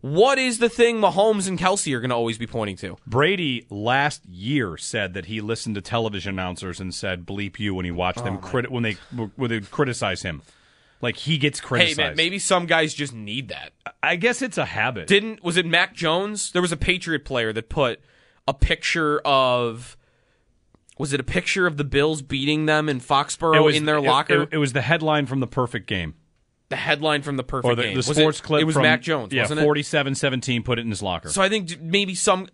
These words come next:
Speaker 1: B-, Baker Mayfield had a list. We have our list of, uh, draft pundits that are picking the Bills to pick running backs.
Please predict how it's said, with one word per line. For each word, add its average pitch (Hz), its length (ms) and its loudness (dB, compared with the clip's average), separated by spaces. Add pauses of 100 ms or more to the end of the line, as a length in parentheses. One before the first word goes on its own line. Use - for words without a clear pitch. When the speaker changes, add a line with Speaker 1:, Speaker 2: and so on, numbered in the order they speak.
(220)
Speaker 1:
B-, 143 120 -6 (100)
Baker 190 300 2
Mayfield 185 500 0
had 160 120 2
a 160 40 4
list. 147 540 2 (760)
We 180 120 4
have 190 140 6
our 180 180 4
list 143 300 0
of, 139 240 0 (340)
uh, 123 380 2
draft 143 500 0
pundits 127 380 0
that 143 80 2
are 131 60 0
picking 143 420 -2
the 135 100 -2
Bills 139 280 2
to 139 80 -6
pick 143 160 0
running 123 260 0
backs. 98 260 -2